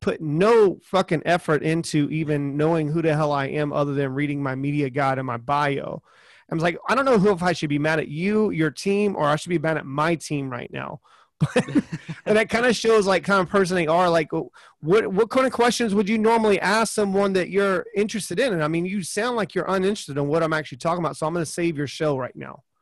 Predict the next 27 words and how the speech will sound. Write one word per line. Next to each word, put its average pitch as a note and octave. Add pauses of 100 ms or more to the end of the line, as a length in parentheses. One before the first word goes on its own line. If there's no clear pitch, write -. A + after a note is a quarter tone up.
(180)
I'll E3+
take G3
over. G3
And E3+
I F3+
can't F#3
help F#3
it B3 (680)
because G3
I, G3+ (100)
I F#3+
have F#3+
a F#3+
natural F3+
ability F3
just D3
being F3+
able E3+
to -
take F3+
over F3+
the D3
conversation E3
and D3
ask D3
the -
questions. E3+